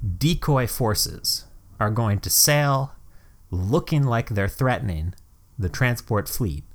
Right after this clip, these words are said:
in order to lure the American fleet to chase them away from the transports,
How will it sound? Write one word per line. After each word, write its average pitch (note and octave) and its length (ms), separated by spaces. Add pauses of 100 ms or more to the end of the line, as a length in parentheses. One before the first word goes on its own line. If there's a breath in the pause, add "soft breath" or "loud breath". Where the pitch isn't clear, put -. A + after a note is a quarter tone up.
(520 soft breath)
in A2 100
order G#2+ 220
to F#2+ 80
lure C#3+ 760 (180)
the A2 120
American A#2+ 580
fleet G#2+ 400
to - 100
chase D3+ 460
them E2+ 320 (640 soft breath)
away A#2+ 560
from C3 240
the G#2 80
transports, C#3 880